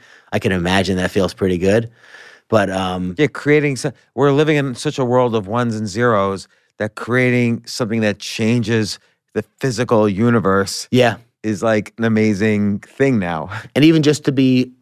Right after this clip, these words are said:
Speaker 1: creative adjacent, to be able to facilitate. Like, I, my, my view of work is, uh, has kept me going for a long time. And I, I never, I never felt like work was a punishment for needing to eat. Like, if you wanna eat, you gotta work.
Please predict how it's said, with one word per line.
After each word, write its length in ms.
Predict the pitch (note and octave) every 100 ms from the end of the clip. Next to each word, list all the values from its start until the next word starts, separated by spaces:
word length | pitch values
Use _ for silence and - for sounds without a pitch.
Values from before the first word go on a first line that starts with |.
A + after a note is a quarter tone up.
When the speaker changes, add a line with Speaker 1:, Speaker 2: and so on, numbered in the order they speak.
| _ _ - -
Speaker 1:
creative 520 | B2 A#2+ C3 C3 A#2+ A#2+
adjacent, 600 | A2+ G2 C#3+ C#3+ G2 F2
to 100 | F#2+
be 180 | A2
able 180 | A#2 A2+
to 220 | G#2+ A2
facilitate. 880 | - A2 - E3+ E3 B2+ G#2+ F2 D#2+ _ _ _
Like, 160 | A#2 B2+
I, 160 | D#3+
my, 260 | E3 D#3+ F3
my 280 | D3 C#3+ D#3+
view 380 | C#3 D#3+ D#3+ C#3+
of 200 | B2 G2+
work 440 | G#2+ A2+ G#2 - _ -
is, 320 | G#2 G2 F2+
uh, 280 | F#2+ F#2 F2+ _ _ - _ _ _ _ -
has 460 | G#2+ G2 F2+ - _ _
kept 180 | - C#3
me 100 | A2+
going 320 | G#2 G#2 G#2
for 140 | F#2+ G#2+
a 60 |
long 280 | G2+ G#2 G2+
time. 280 | F#2 G2+ F#2
And 100 | F#2
I, 140 | G2 -
I 100 | A2+
never, 280 | C3+ F3 F#3 -
I 80 |
never 240 | C#3+ F#3+ G3+
felt 280 | - C#3 C#3
like 140 | A2+
work 300 | G#2 A2+ A2+
was 140 | G#2
a 60 | F2+
punishment 600 | - G#2+ G2 - F2 C#2+ _ _
for 180 | - G#2
needing 300 | G#2 G#2+ F#2+
to 100 | G2+
eat. 300 | E2+ F#2 - _ _ _ _ _ -
Like, 100 | G#2
if 100 | G2
you 100 | C#3+
wanna 160 | C#3 A2+
eat, 220 | B2+ G2+
you 100 | A2
gotta 200 | A2 G2
work. 340 | F#2+ F#2+ D#2+